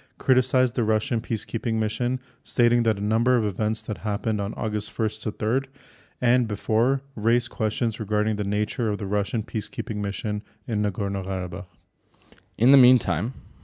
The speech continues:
Speaker 2: Azerbaijan's President Ilham Aliyev announced on August twelfth that the Armenians of Karabakh will not have independence, any status, nor any privileges. They will have the same rights as the other citizens of Azerbaijan. Aliyev told Azerbaijan state T V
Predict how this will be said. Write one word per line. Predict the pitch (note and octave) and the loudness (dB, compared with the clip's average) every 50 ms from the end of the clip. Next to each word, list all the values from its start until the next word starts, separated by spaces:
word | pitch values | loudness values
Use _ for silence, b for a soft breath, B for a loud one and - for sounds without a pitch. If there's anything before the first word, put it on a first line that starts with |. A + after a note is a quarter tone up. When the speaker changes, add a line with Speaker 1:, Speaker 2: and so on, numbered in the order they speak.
| - - - - | -20 -16 -4 -2
Speaker 2:
Azerbaijan's | G#2+ G#2 A2+ A#2 A#2 A2 A#2 A2 G#2 - | 0 0 2 2 2 2 4 2 2 0
President | - - G#2 G2+ G2 G2 F2+ F#2+ F#2 F2+ - - | 0 0 0 0 0 0 0 -2 -2 -4 -4 -2
Ilham | - G2+ G2 G2+ F#2+ F#2 | 0 2 2 2 2 2
Aliyev | A#1 F#2+ G2 F#2+ F2 F2+ F#2 F#2 - | 2 2 4 4 4 2 0 -2 -2
announced | - F#2+ F#2 F#2 F#2 F2 - - | -2 0 0 0 0 -2 -4 -6
on | - E2+ D#2+ | -6 -4 -2
August | F2 G2 F#2+ G2 - - | 0 0 0 -2 -6 -6
twelfth | - - F2+ E2 E2+ G#2+ - _ - | -2 -2 0 0 0 -4 -8 _ -14
that | - - - | -12 -10 -6
the | - | -4
Armenians | - F#2 G2 G2 G#2 G#2+ G#2+ G#2 F#2+ G2+ | -2 0 0 0 2 2 0 0 0 -2
of | F2+ | -2
Karabakh | F2+ F#2+ F#2+ F#2+ E2+ D#2 E2+ F2+ F#2 F2 | 2 4 4 4 4 2 2 0 0 0
will | F#2 | -2
not | F#2 F#2+ G2 F#2+ | 0 0 0 0
have | G#2 F#2 F2+ | 0 -2 -2
independence, | E2+ - - - F#2+ E2+ D#2 C2 E2+ F2+ - - - B B B B B B B B | -2 -4 -4 -6 -4 -6 -4 -6 -8 -10 -10 -14 -18 B B B B B B B B
any | - A2 A#2 | 2 4 4
status, | A2 - - G#2 G#2 G#2 G#2+ A2 - - - | 4 4 4 4 6 6 6 4 2 0 -4
nor | - G#2 G#2+ A2 G#2+ | -2 2 4 6 6
any | G#2 G2 | 6 4
privileges. | - - G#2 F2+ G2 F#2 - - - - - - | 4 2 -2 0 0 -4 -4 -4 -10 -12 -12 -10
They | - F#2 F2+ | -4 -2 0
will | F#2 F#2 F2 | 0 0 0
have | F#2+ F2+ F2 E2 | 0 -2 -2 -2
the | E2+ | -6
same | - - A2 A2 A#2 A2 | -4 0 0 2 2 4
rights | G#2 G2+ G#2 G#2 - - - - - | 4 4 4 2 0 -4 -12 -12 -8
as | - F#2 F#2 | -6 -6 -2
the | G2+ D#2+ | 0 0
other | F#2+ G#2 G2 | 0 0 -2
citizens | - - F2 F2 - - F#2+ F#2 E2+ | -2 -2 -4 -4 -4 -4 -6 -6 -6
of | F#2 G2 | -6 -6
Azerbaijan. | - - F2 F#2 E2+ D2+ D#2 D#2 D#2 - D#2 C#2 - - _ b b b b b b b b b b b b - | -6 -6 -4 -4 -4 -4 -4 -4 -4 -4 -6 -6 -8 -10 _ b b b b b b b b b b b b 2
Aliyev | G#2+ A#2 C3 C3+ B2+ | 4 6 6 6 6
told | - C3+ B2 G#2 | 4 2 4 4
Azerbaijan | G2 G#2+ G#2+ G#2+ G#2 G2+ G2 G#2 G2+ F#2+ | 4 2 4 2 2 2 2 2 0 0
state | - - - A2 A2+ - - | 0 0 0 0 0 0 -2
T | - G#2 G2+ | -4 -2 -2
V | F#2+ G2+ F2 E2 F#2 | 0 0 -2 -4 -4